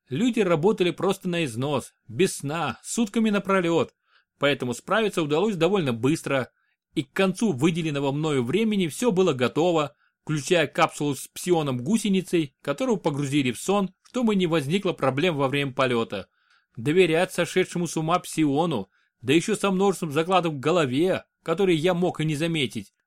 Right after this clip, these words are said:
было очень опасно. Сам я очень сильно устал, проводя всё время без сна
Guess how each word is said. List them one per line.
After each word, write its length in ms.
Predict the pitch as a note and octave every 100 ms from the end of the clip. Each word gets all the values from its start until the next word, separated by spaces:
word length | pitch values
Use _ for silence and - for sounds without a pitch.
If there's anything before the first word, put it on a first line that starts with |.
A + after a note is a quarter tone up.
| -
было 300 | B2 E3 F3+
очень 540 | - A3 G3+ - D3+
опасно. 640 | D#3+ F#3+ E3+ - A2 F2+ _ _ _ _ _ _ _
Сам 420 | - - G#3+ A3
я 180 | F#3 F#3+
очень 420 | E3+ E3 D#3 C#3+
сильно 340 | - C#3+ B2
устал, 600 | A#2 A2+ - E3 E3 D#3+ _ _ _ _
проводя 440 | A2 B2+ D3 G3+ B3
всё 180 | -
время 260 | D#3+ G3+ F#3
без 340 | C3 C3 A#2+
сна 340 | - E3 G#3